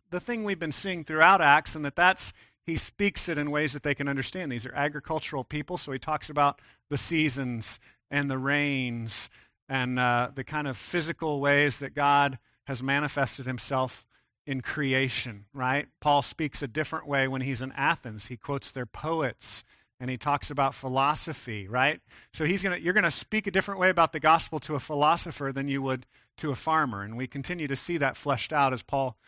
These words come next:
speaks to different people in different places. But I think the big lesson that God has for us here is don't believe our own press, don't believe how awesome you are just 'cause you've got some gifts,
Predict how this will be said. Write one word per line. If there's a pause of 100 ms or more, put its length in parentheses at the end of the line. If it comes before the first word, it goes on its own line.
(160)
speaks
to
different
people (320)
in
different
places. (440)
But
I
think
the
big
lesson
that
God
has
for
us
here (420)
is
don't
believe
our
own
press,
don't
believe
how
awesome
you
are
just
'cause
you've
got
some
gifts,